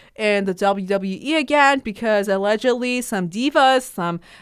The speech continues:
uh, professional wrestling divas and champions came out saying that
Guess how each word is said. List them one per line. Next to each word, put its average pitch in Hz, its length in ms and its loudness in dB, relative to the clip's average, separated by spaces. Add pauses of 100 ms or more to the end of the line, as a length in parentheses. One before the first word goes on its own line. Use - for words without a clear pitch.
uh, 170 280 4
professional 202 520 0
wrestling 185 400 -4
divas 285 760 2
and 180 200 -2
champions 247 540 -4
came 208 220 -4
out 185 160 -4
saying 240 380 -4
that 185 320 2